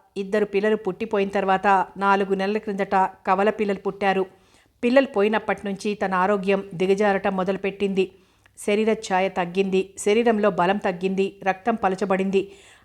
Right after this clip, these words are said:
అందమైన కళ్ళు కాంతిహీనంగా మిణుకుమిణుకుమనే దీపాల్లా ఉన్నాయి. అనారోగ్యం వల్ల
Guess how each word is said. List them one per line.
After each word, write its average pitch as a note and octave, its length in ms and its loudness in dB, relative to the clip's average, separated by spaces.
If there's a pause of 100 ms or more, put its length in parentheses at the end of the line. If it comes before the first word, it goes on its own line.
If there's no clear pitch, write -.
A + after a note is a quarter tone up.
అందమైన A#3 440 2
కళ్ళు G3 460 2 (120)
కాంతిహీనంగా G3 880 0
మిణుకుమిణుకుమనే G3 760 -4
దీపాల్లా G3 540 0
ఉన్నాయి. F#3+ 400 0 (460)
అనారోగ్యం G#3 580 2
వల్ల G3 360 2